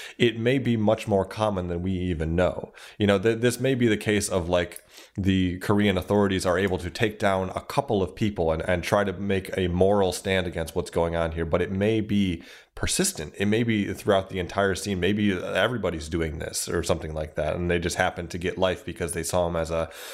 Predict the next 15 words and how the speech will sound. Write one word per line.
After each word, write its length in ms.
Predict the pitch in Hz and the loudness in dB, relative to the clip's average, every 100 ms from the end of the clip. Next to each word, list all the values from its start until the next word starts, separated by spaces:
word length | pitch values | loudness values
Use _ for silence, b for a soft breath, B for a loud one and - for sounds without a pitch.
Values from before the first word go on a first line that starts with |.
| B | B
a 100 | 82 | 0
high-profile 640 | 104 107 - 104 101 87 82 | 2 0 0 0 2 0 0
target 340 | 92 90 85 | 0 0 0
who 80 | 85 | -2
might 220 | 85 82 | -2 0
put 140 | 104 | -4
a 20 | 90 | -2
little 180 | 87 | -2
bit 80 | 76 | -2
of 80 | 76 | -6
fear 340 | - 92 82 | -2 0 0
into 200 | 78 73 | 0 -6
these 260 | 80 80 78 | -8 -8 -6
other 160 | 76 76 | -6 -6
players. 680 | - 80 71 - - - | -4 -4 -4 -12 -16 -16